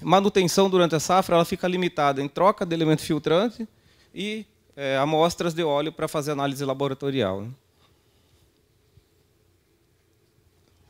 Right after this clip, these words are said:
Bom, por dentro do motor, como é que funciona? Nós temos o,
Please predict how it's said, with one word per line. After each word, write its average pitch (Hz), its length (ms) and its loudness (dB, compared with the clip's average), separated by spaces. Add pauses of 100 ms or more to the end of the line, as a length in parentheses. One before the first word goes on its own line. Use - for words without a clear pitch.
(640)
Bom, 180 160 2
por 175 140 2
dentro 233 240 6
do 214 100 0
motor, 220 360 6
como 254 140 0
é 233 40 6
que - 80 -6
funciona? 160 500 0
Nós 165 200 -4
temos 208 360 -2
o, 131 540 2